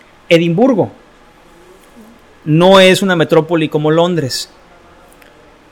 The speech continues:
Este mercado escocés genera, una propiedad genera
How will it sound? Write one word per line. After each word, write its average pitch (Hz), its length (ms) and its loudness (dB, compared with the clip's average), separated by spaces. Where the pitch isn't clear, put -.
Este 202 240 0
mercado 208 400 0
escocés 185 600 -4
genera, 170 600 0
una 190 200 -4
propiedad 160 360 0
genera 170 440 -4